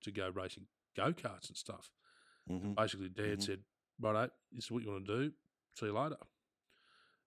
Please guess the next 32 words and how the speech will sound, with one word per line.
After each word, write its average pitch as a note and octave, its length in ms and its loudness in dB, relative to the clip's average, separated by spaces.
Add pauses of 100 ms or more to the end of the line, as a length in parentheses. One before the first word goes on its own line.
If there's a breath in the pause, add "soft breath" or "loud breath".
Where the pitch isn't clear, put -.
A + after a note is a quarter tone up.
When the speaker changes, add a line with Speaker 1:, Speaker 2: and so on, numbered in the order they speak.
(100)
Speaker 2:
Mm-hmm. A2 180 2
Speaker 1:
And G2+ 160 -2 (400)
sent B2 220 6
him A2 100 4
on G#2+ 80 4
his F2+ 140 -2
way. A2 400 2
So A2+ 220 4
he A#2+ 280 0
has C3 500 4 (1300)
done A#2 180 8
the G2 60 4
hard G2 320 2
yards G#2 360 0
as F#2+ 40 -4
a F#2+ 60 -6
driver. G#2+ 300 4
And G#2 120 0
I A2 60 2
mean, A2 80 -2
I, A#2+ 360 0
I A#2+ 40 4
changed G#2+ 400 -2
my, G2 280 -2 (800 soft breath)
my G#2 140 4
views G#2 340 2
on G#2 140 2
him. D#3+ 220 0 (100)
Um, G2 400 -4 (1000)
but A#2 240 8
I A#2 60 2
think - 280 0